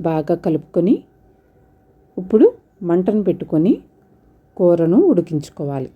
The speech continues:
ఇలా కలిపి పెట్టుకున్న కూర చాలా చాలా రుచిగా ఉంటుందండి, తప్పకుండా ట్రై చేయండి. అది కూడా మట్టి పాత్రలో అయితే ఇక ఆరోగ్యం మన వెంట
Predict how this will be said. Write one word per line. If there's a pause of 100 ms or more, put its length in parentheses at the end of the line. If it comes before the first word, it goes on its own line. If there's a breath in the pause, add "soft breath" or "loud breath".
(260)
ఇలా (100)
కలిపి
పెట్టుకున్న (140)
కూర (240)
చాలా
చాలా
రుచిగా
ఉంటుందండి, (260)
తప్పకుండా
ట్రై (160)
చేయండి. (260)
అది
కూడా
మట్టి
పాత్రలో
అయితే (520 soft breath)
ఇక (360)
ఆరోగ్యం (160)
మన
వెంట